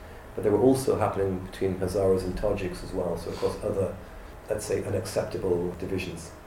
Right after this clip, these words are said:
And actually, the, the photograph in the background, the one I first told you about, is actually between a Hazara man and a Tajik, a Tajik girl.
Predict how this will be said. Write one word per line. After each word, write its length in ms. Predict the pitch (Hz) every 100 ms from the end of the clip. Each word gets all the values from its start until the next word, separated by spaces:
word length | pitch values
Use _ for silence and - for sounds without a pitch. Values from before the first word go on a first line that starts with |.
| - - - - - - - -
And 100 | 117
actually, 280 | 127 - -
the, 60 | - -
the 80 |
photograph 420 | - 139 - - 113
in 60 |
the 60 | 104
background, 440 | - - 107 98
the 40 | 101
one 160 | 104
I 60 | 98
first 300 | 101 104 98
told 240 | 110 101
you 80 | 95
about, 180 | 95 95
is 100 | 101
actually 300 | 107 - 104
between 500 | 98 - 104 101 95 - - -
a 40 |
Hazara 280 | 117 151 156
man 260 | - 135 98
and 120 | 98
a 20 |
Tajik, 340 | 104 95 92 -
a 220 | - -
Tajik 300 | 90 90 92
girl. 200 | 92 87